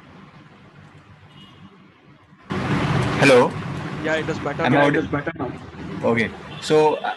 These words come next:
Speaker 1: I was saying that, uh, just take a screenshot of this, uh, webinar and post it on Instagram story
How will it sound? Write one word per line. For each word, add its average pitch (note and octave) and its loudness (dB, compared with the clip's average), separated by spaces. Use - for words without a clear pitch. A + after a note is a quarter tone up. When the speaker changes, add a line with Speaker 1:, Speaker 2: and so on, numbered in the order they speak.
Speaker 1:
I C#3+ 6
was F3 2
saying A3 2
that, C#3+ 0
uh, A#2+ 2
just E3+ -6
take C#3+ -2
a E3+ 2
screenshot C3+ 0
of C#3+ -6
this, C#3+ -4
uh, B2 -2
webinar A#2 -2
and C#3+ -2
post C3+ -2
it F3 -4
on F3+ -6
Instagram D#3 -6
story D#3+ -6